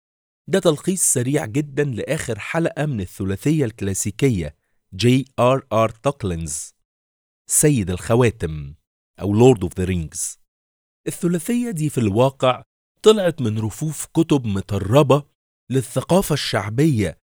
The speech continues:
بتصويرها في تلات أفلام ناجحين جدا. في القصة، تولكين نسك حكاية عالم اسمها الأرض الوسطى، فيها المخلوقات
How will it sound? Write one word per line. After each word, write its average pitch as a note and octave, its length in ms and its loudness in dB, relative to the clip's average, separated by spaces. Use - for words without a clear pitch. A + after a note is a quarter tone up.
بتصويرها C3 640 0
في - 100 -8
تلات F3+ 420 -2
أفلام C3 380 -2
ناجحين A2+ 600 -4
جدا. G2+ 540 -4
في - 120 -16
القصة، D3+ 540 2
تولكين A#2+ 680 -2
نسك F#3 400 -2
حكاية C#3 720 -2
عالم B2 640 -2
اسمها A#2 320 -2
الأرض A2 420 -2
الوسطى، G#2 560 -2
فيها A3+ 240 0
المخلوقات B2 800 -2